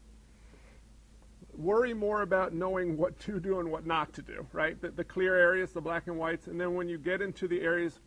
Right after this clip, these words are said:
where you really, I would say Paul didn't have to worry, "Oh my gosh, should I share the gospel with these people or not? Does God want me to share with these people, or are these people I'm not supposed to?" Paul was just seeking to share everywhere he could.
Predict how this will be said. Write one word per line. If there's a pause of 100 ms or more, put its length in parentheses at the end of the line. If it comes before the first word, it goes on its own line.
(180)
where (1040)
you
really,
I
would
say
Paul
didn't
have
to
worry,
"Oh
my
gosh,
should
I
share
the
gospel
with
these
people
or
not?
Does
God
want
me
to
share
with
these
people,
or
are
these
people
I'm
not
supposed
to?"
Paul
was
just
seeking
to
share
everywhere
he
could.